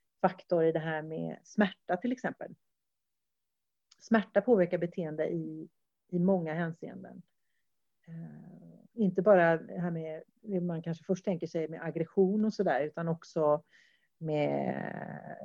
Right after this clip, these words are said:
rädsla för plötsliga ljud. Det här med att vara rädd för fyrverkerier eller åska och så. Eh, finns en smärtkorrelation. Eh, ja, jag är inte veterinär själv,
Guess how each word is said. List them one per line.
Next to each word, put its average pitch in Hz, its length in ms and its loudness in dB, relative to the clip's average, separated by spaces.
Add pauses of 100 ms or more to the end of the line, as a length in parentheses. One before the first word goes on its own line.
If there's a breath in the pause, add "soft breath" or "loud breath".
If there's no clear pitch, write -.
(380)
rädsla 165 500 10
för 156 380 4 (520)
plötsliga 165 320 4
ljud. 156 420 2 (300)
Det 185 120 -10
här 160 100 -2
med 165 280 -2 (160)
att 165 300 2
vara 165 300 10
rädd 165 240 10 (100)
för 151 240 8 (400)
fyrverkerier 156 800 6
eller 147 400 0 (500)
åska - 440 4
och 185 120 6
så. - 240 2 (840)
Eh, 156 440 0
finns 190 180 8
en 165 60 4
smärtkorrelation. - 800 2 (760)
Eh, 156 500 -4 (140)
ja, 165 220 4 (180 soft breath)
jag 202 260 12
är 269 40 12
inte 277 160 12
veterinär 220 340 12
själv, 247 320 10